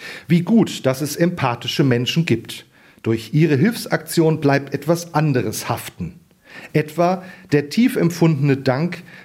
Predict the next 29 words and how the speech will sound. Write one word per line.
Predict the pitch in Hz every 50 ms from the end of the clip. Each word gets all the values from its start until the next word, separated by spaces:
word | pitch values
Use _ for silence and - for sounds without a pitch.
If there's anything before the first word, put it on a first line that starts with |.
| -
der | - 139 135
von | 139 - 139
der | 135 147
polnisch-ukrainischen | 143 143 - 151 151 151 151 156 151 - 147 151 151 - - 139 - 135 135 - - - 160 151
Grenze | - - 120 117 120 110 - 139 135
zurück | 139 - - 139 127 180 185 180 -
nach | 156 156 147 - -
Hessen | 123 117 - - 117 107
transportiert | - 113 117 117 - - - 123 - - - 101 - - - -
wird. | 82 - - - - _ _ _ _ _ - - - - - - -
Die | 160 160
anrührenden | - 180 208 208 185 175 175 170 165 156 151 147 143
Geschichten | 135 135 135 - 165 165 165 - - 170 -
und | - 135 -
Begegnungen, | 160 139 139 175 185 175 135 107 98 90 80 76 - - _ _ _ -
die | 131 131
kleinen | 135 - 135 160 196 214 196 180 151
Hoffnungszeichen | 143 160 160 - - 151 143 139 - - 135 123 123 120 - 135 123 120 123 - - - - _ _ -
in | 131 117 107
düsteren | - 139 143 131 - - 123 104 113 113
Zeiten. | - - 98 87 82 - - - - _ _ _ _ _ _ _
Teflon | - - 160 160 156 - 165 156 156 147 - - - -
finde | - - 185 180 175
ich | - 160 139 - -
gut | - 165 175 180 170
bei | 135 127
Töpfen | 127 - - 127 123 - - - 139
und | 120 120 117
Pfannen. | - - 110 92 80 73 80